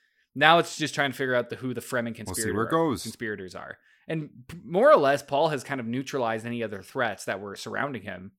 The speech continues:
Speaker 1: with the help of, like, you know, some
Speaker 2: Well,
Speaker 1: I guess so,
Speaker 2: I, I bet he
Speaker 1: but
Speaker 2: thinks he has.
Speaker 1: I, I, there's, there's,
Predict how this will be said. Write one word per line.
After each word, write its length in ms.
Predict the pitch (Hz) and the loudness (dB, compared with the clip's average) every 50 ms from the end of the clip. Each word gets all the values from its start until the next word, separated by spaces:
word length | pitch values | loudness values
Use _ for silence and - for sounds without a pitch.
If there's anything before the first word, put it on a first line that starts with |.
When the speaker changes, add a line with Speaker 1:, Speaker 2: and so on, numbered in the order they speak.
| _ _ _ _ _ _ _ _ _ _ _ _ _ _ 135 | _ _ _ _ _ _ _ _ _ _ _ _ _ _ -8
Speaker 1:
with 140 | 147 131 101 | -6 -2 -2
the 80 | 127 | 0
help 260 | 120 131 120 117 - | 0 2 0 0 0
of, 220 | 123 113 107 98 101 | 0 -2 -2 -2 -6
like, 380 | 107 101 95 90 95 92 - _ _ _ _ _ _ _ _ _ _ _ _ _ _ | -6 -6 -6 -6 -10 -12 -16 _ _ _ _ _ _ _ _ _ _ _ _ _ _
you 100 | - 123 113 | -8 -6 -6
know, 80 | 101 | -6
some 380 | 98 - - 120 104 98 98 95 _ _ _ _ _ _ _ _ _ _ _ _ _ _ _ _ _ _ _ _ _ _ _ _ _ _ _ _ _ - | -6 -6 -8 -8 -8 -8 -12 -14 _ _ _ _ _ _ _ _ _ _ _ _ _ _ _ _ _ _ _ _ _ _ _ _ _ _ _ _ _ -10
Speaker 2:
Well, 480 | 110 110 117 117 123 123 117 120 - _ _ _ - | -2 2 4 4 6 6 6 4 2 _ _ _ -16
Speaker 1:
I 40 | 113 | -14
guess 380 | 113 - 143 139 147 - - | -6 0 0 0 0 0 -2
so, 100 | - 117 | -4 -2
Speaker 2:
I, 360 | 156 170 175 156 180 156 127 | 0 0 2 2 4 4 4
I 40 | 139 | 4
bet 160 | 139 180 180 | 6 6 6
he 80 | 160 135 | 6 4
Speaker 1:
but 100 | 110 107 | 2 2
Speaker 2:
thinks 240 | 104 110 104 95 - | 0 0 -2 -4 -6
he 100 | 92 82 | -10 -10
has. 480 | 82 85 78 80 82 - - - - - - _ _ _ _ _ _ _ - - - - | -10 -10 -10 -10 -8 -8 -8 -10 -10 -14 -20 _ _ _ _ _ _ _ -20 -20 -12 -8
Speaker 1:
I, 180 | 120 117 117 - - | -6 -6 -6 -8 -8
I, 120 | - 120 113 101 | -10 -10 -8 -6
there's, 260 | - 127 127 104 107 - - | -4 -4 -4 -4 -8 -12 -12
there's, 300 | 85 120 117 120 113 104 | -6 -4 -4 -4 -4 -8